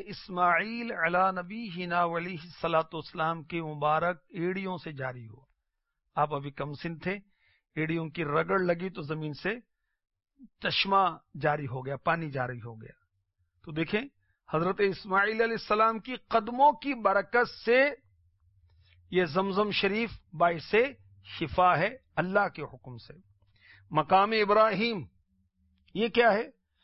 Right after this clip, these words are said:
یہ وہ پتھر ہے جس پر تشریف فرما ہو کر حضرت ابراہیم علیہ السلام نے حضرت اسماعیل علیہ السلام کی معاونت سے کعبے کی تعمیر کی تھی۔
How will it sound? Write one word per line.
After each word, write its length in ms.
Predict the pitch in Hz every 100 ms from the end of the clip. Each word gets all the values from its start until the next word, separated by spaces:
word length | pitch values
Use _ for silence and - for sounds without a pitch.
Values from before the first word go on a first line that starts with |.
| _ -
یہ 160 | 202
وہ 200 | 269 269
پتھر 560 | 262 - 214 - 262 220
ہے 220 | 202 247 - _ _ _
جس 280 | 180 196 -
پر 180 | 226 226
تشریف 640 | 208 185 - 208 226 -
فرما 380 | 180 170 185 202
ہو 300 | 151 151 156
کر 280 | - 202 240 226 - _ _ -
حضرت 340 | 160 185 190 196 202
ابراہیم 600 | 175 180 180 156 196 240
علیہ 280 | 202 180 208
السلام 540 | 190 - 180 175 175 185
نے 140 | 202
حضرت 320 | 165 170 175 180
اسماعیل 540 | 160 - 160 165 185
علیہ 160 | 165 151
السلام 540 | 143 156 151 165 190 233 _ _ _ _ _ _ _ _ _ _ _ _ _ -
کی 140 | 208
معاونت 580 | 190 170 180 202 220 226
سے 400 | - 202 202 220 - _ _ _ _ _ _ _
کعبے 480 | 202 208 247 269 269
کی 240 | - 269
تعمیر 640 | 285 - 233 220 220 262 294
کی 220 | 226 185
تھی۔ 200 | 147 -